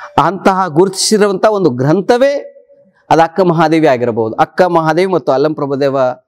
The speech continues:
ಆ, ಸಂವಾದ ಇರಬಹುದು. ಇದಕ್ಕೇನೆ ಶೂನ್ಯ ಸಂಪಾದನೆ ಅನ್ನುವಂಥ ಒಂದು ಗ್ರಂಥ ಇದೆ. ಒಂದು ವಚನಗಳ ಸಾಹಿತ್ಯ, ಇನ್ನೊಂದು ಶೂನ್ಯ ಸಂಪಾದನೆ.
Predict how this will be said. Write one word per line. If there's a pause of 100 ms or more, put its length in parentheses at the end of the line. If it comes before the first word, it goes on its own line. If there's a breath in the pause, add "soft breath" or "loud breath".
(560)
ಆ,
ಸಂವಾದ
ಇರಬಹುದು.
ಇದಕ್ಕೇನೆ
ಶೂನ್ಯ
ಸಂಪಾದನೆ
ಅನ್ನುವಂಥ
ಒಂದು
ಗ್ರಂಥ
ಇದೆ. (680)
ಒಂದು
ವಚನಗಳ
ಸಾಹಿತ್ಯ, (800 soft breath)
ಇನ್ನೊಂದು
ಶೂನ್ಯ
ಸಂಪಾದನೆ.